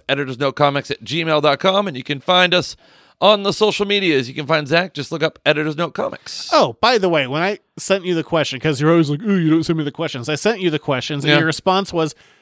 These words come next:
Speaker 2: "Mister Manhattan's dong."
Speaker 1: Not Mister, Doctor.
Speaker 2: Doctor, whatever.
Speaker 1: Put some respect on his name.
Speaker 2: <laughs> You're right. He, he did get the degree.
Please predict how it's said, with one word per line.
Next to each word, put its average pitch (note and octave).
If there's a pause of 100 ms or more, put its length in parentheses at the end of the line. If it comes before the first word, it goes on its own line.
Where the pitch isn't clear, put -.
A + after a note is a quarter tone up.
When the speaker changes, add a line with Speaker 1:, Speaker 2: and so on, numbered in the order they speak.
(240)
Speaker 2:
"Mister G#3
Manhattan's F3+
dong." B2
Speaker 1:
Not C3
Mister, B2
Doctor. A2
Speaker 2:
Doctor, C3
whatever. A2
Speaker 1:
Put C3
some C3+
respect C3
on A#2
his G#2+
name. F#2+ (220)
Speaker 2:
<laughs> -
You're D3+
right. A#2+
He, E3 (100)
he C3+
did D3
get D3+
the D3
degree. C#3